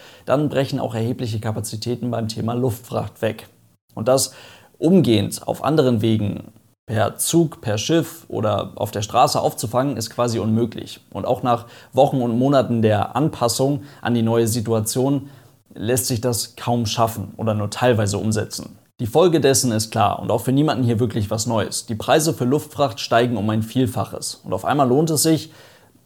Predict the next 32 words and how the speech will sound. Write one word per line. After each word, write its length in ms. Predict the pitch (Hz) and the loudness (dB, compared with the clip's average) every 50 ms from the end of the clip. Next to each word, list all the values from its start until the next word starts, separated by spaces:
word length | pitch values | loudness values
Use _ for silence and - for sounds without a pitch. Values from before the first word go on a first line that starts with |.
| _ _ - - - | _ _ -20 -20 -16
wenn 320 | - - 101 107 113 113 | -12 -4 0 0 2 2
auch 200 | 98 107 107 - | 2 0 0 0
nur 100 | 120 110 | -2 -2
für 120 | 104 113 | 0 0
einen 140 | 82 107 113 | 0 2 2
überschaubaren 560 | 110 107 113 113 107 123 123 117 120 117 113 | 2 2 0 0 2 2 2 2 2 2 0
Zeitraum, 420 | 110 - 131 147 151 - 156 151 110 | 2 2 2 2 4 4 2 4 4
aber 180 | 107 117 123 | 4 4 2
es 120 | 120 101 - | 2 2 0
lohnt 240 | 143 156 165 165 - | 0 0 0 0 0
sich, 300 | 147 151 151 135 - - | 0 0 0 0 0 0
aus 180 | 127 123 - | -2 -2 -2
Passagierflugzeugen 1200 | - - 123 117 123 120 107 98 135 160 165 165 - 147 110 - - 135 135 135 120 131 127 113 | -4 -4 -2 0 0 0 0 2 2 0 0 0 -2 -6 -4 -2 2 2 2 2 2 0 0 0
die 160 | 117 117 113 | 0 0 0
Sitze 420 | 104 113 147 160 160 - - 131 | 0 2 0 0 0 0 0 2
auszubauen 680 | - - 131 127 - - 113 110 117 120 127 131 127 131 - - - - - - | 2 2 0 -2 -2 -4 0 2 4 4 4 2 0 -2 -6 -12 -20 -20 -12 -6
und 160 | - 131 123 | -4 -2 0
die 80 | 135 | 0
Dinger 260 | 117 131 131 135 131 120 | 2 2 2 2 2 2
mit 200 | 120 117 110 - | 0 0 -2 -2
einer, 340 | 87 113 113 107 101 - | -2 0 0 0 0 0
also 160 | - - - 104 | -2 -4 -4 -2
nicht 220 | 110 110 110 - | -2 -2 -2 -2
die 80 | 113 107 | -2 0
Sitze, 340 | - 135 127 - - 123 | 2 2 2 0 -2 -2
sondern 220 | 113 113 110 107 110 | -2 0 0 0 0
die 60 | 107 | -2
Flugzeuge 520 | 107 - 147 143 - - 131 123 127 123 | -2 -2 -2 -2 0 0 0 2 2 2
mit 140 | 120 123 - | 2 0 0
einer 200 | - 113 127 120 | -2 -2 -2 -2
temporären 600 | 110 - 143 156 151 151 139 127 123 117 123 104 | -2 -2 -4 -2 0 0 0 0 0 0 0 -2
Zulassung 580 | 107 - 139 139 135 123 113 - 135 127 120 | -2 0 2 2 4 4 4 2 0 -2 -2